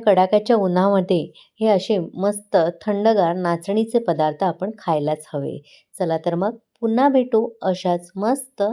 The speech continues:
स्वादिष्ट, भरपूर टिप्स आणि अचूक प्रमाण असलेल्या रेसिपीसह.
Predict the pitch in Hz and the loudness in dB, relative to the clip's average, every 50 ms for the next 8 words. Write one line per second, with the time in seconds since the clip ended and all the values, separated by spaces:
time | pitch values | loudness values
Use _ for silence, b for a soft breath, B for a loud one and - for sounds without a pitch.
0 | 262 262 _ _ _ 185 165 160 151 156 160 170 165 - - 156 151 143 147 170 | -4 -10 _ _ _ -2 -2 -2 -2 -4 -6 -8 -8 -8 -6 -6 -6 -4 -4 -2
1 | 190 190 196 - _ - 294 320 330 320 - 247 226 226 226 - - 196 190 190 | -2 -2 -4 -6 _ 0 0 0 0 0 -2 -4 -4 -4 -6 -6 -4 -4 -4 -4
2 | 190 180 180 180 - 254 269 262 262 _ 226 214 196 190 185 185 180 180 - 185 | -6 -6 -8 -6 -2 -2 -2 -2 -2 _ -2 -2 0 0 -2 -4 -4 -4 -2 -2
3 | 175 175 175 175 175 170 170 170 - 175 170 - 180 175 - - 202 190 175 | -2 0 0 -2 -2 -4 -6 -6 -10 -12 -10 -10 -12 -14 -10 -8 -8 -6 -6